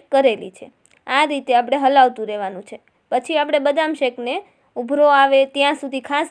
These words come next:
ધ્યાન રાખવાનું છે કે ગેસ ધીમો કરી નાખવાનો છે. આ રીતે હલાવતું જ રહેવાનું છે, બંધ નથી થવાનું. બંધ થાશું તો દૂધ આપણું નીચે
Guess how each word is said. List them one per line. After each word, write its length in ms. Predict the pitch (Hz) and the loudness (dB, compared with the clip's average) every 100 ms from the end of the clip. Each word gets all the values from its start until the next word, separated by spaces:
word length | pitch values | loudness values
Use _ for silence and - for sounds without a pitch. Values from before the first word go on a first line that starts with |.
| - | -2
ધ્યાન 200 | 247 240 | 0 0
રાખવાનું 400 | 240 247 233 233 | -4 -4 -6 -6
છે 140 | 349 | -8
કે 120 | 381 | -8
ગેસ 260 | 277 247 294 - | -4 -2 -2 -4
ધીમો 240 | 277 285 | -4 -2
કરી 240 | 262 233 220 | -2 -4 -6
નાખવાનો 460 | 208 208 196 185 | -8 -10 -14 -14
છે. 140 | 202 - _ | -16 -20 _
આ 200 | - 269 | -4 0
રીતે 460 | 269 254 254 294 440 _ _ _ _ _ | 0 -2 0 0 0 _ _ _ _ _
હલાવતું 520 | 254 269 269 269 277 | -2 4 4 4 -2
જ 100 | 269 | -6
રહેવાનું 380 | 233 233 214 202 | -4 -2 -4 -8
છે, 160 | 214 233 | -12 -6
બંધ 360 | 247 269 294 | 0 0 0
નથી 180 | 285 311 | -4 -6
થવાનું. 400 | 247 220 202 208 | -6 -4 -4 -4
બંધ 240 | 233 277 311 | 0 0 -2
થાશું 300 | 302 320 285 | -6 -4 -2
તો 120 | 262 | -2
દૂધ 280 | 247 285 277 | -2 -2 0
આપણું 280 | 254 254 | 0 0
નીચે 400 | 247 247 285 381 | -4 -6 -6 -6